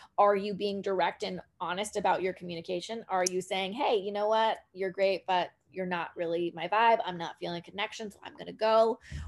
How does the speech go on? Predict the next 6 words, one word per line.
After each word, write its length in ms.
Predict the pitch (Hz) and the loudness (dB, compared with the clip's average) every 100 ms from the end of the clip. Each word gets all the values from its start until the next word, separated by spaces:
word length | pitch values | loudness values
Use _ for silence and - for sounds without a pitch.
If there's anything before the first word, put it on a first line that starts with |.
| - | 0
Or 480 | 226 214 196 190 - - | 8 10 10 8 4 2
are 160 | 202 | 2
you 580 | 196 175 196 190 185 170 - | 2 -2 2 4 4 2 2
ghosting 420 | 185 180 - 180 - | 2 2 -4 -10 -10
as 120 | 165 | -2
well? 380 | 220 269 - | 2 2 0